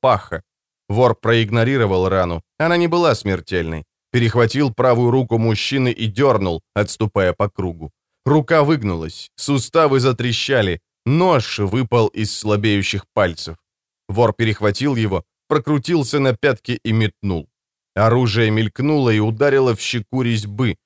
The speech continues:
украшающей спинку трона. На дереве осталась царапина, казавшаяся темнее, чем нужно.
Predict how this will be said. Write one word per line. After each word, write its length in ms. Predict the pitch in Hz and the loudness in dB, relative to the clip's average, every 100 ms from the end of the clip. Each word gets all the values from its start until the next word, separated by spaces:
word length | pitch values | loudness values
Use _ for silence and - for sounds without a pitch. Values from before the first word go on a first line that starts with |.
| - | -6
украшающей 840 | 104 110 107 - 104 98 92 98 | -4 0 0 0 0 0 -2 -6
спинку 480 | 95 - 98 90 98 | -6 -4 -4 -4 -8
трона. 440 | - 95 85 78 - _ _ _ _ 120 | -4 -2 -2 -6 -16 _ _ _ _ -2
На 160 | 120 | 0
дереве 440 | 117 156 151 139 131 | 2 2 2 2 0
осталась 520 | 107 147 139 123 - | 0 0 2 0 0
царапина, 680 | 123 127 139 104 92 85 87 | 0 2 2 2 -2 -4 -2
казавшаяся 760 | 110 107 117 104 107 101 107 | 0 2 2 2 -2 -2 -4
темнее, 540 | 101 104 107 127 101 92 | -4 -2 0 0 0 -2
чем 300 | 95 90 92 | -4 -2 -2
нужно. 360 | 87 80 80 | -4 -8 -12